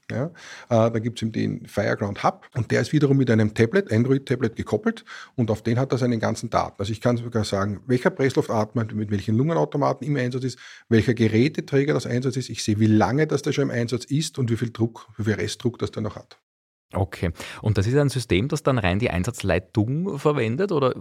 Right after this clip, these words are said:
Speaker 2: Ablaufposten, Atemschutzsammelstelle?
Speaker 1: Also es ist in erster Linie gedacht für den Ablaufposten, ja, für den Einsatzleiter, dass der Informationen hat.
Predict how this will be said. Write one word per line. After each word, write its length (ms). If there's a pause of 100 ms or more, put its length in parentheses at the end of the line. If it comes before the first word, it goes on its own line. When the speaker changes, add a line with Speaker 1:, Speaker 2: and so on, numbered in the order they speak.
Speaker 2:
Ablaufposten, 920
Atemschutzsammelstelle? 1000
Speaker 1:
Also 160
es 80
ist 60
in 60
erster 220
Linie 200
gedacht 440
für 160
den 140
Ablaufposten, 800
ja, 220 (180)
für 140
den 120
Einsatzleiter, 600
dass 160
der 80
Informationen 580
hat. 220